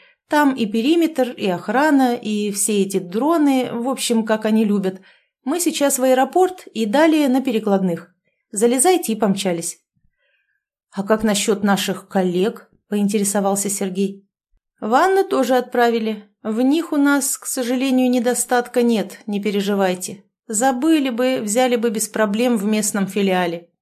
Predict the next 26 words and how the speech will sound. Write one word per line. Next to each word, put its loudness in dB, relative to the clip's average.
Группа 2
погрузилась 0
в -8
машину 0
и -2
отправилась 0
в -4
аэропорт. -2
Перелет 0
до -6
полигона 0
занял 0
пять -4
часов, -6
которые -2
эксперты-носители -2
также 0
провели 0
в -4
стазисе, -4
затем 2
еще 2
два 2
часа -2
на 4
вертолетах. -2